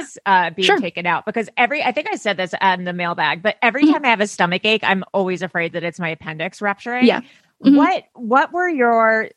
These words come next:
Speaker 2: symptoms before your appen-, you knew it was your appendix?
Speaker 1: So I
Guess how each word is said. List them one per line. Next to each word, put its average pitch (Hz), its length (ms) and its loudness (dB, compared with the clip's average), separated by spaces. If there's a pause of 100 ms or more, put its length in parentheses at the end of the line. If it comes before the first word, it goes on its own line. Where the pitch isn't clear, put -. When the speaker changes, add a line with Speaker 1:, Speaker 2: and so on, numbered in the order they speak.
(280)
Speaker 2:
symptoms 196 580 -4
before 170 720 -2
your 165 340 -2
appen-, 156 380 -4
you 170 220 0
knew 160 160 2
it 151 40 -2
was 151 160 -2
your 151 100 -6
appendix? - 580 -10 (420)
Speaker 1:
So 285 480 2 (120)
I 254 420 4